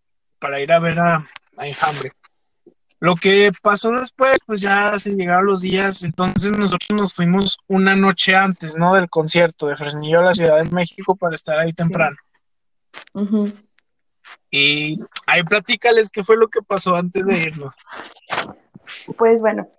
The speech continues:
Speaker 2: resulta que, este, bueno, yo antes había puesto una foto en, de cuando nos mandaron los boletos, porque vino mi tía,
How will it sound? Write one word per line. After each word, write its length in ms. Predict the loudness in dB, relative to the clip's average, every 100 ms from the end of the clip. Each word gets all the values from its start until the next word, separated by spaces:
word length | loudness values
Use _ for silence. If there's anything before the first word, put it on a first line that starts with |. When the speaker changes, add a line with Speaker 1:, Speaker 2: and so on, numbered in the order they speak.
| -18 -18 -14
Speaker 2:
resulta 680 | -4 -2 0 2 2 0 -4
que, 560 | -2 -2 0 -2 -4 -10 _ _ _ -6 -2
este, 180 | 4
bueno, 200 | 6 6
yo 200 | 4 6
antes 440 | 6 4 4 2 2
había 280 | 4 4 4
puesto 360 | 4 4 6 6
una 220 | 6 4
foto 480 | 2 2 0 -4 -6 _ _ _ _ -4
en, 260 | 0 0 0
de 160 | -2 2
cuando 220 | 2 4
nos 140 | 4
mandaron 420 | 4 4 4 6 6
los 160 | 4
boletos, 600 | 6 6 4 2 -2 -4 -12
porque 240 | -12 -4 0
vino 220 | 0 0
mi 160 | -2 -2
tía, 260 | 0 -2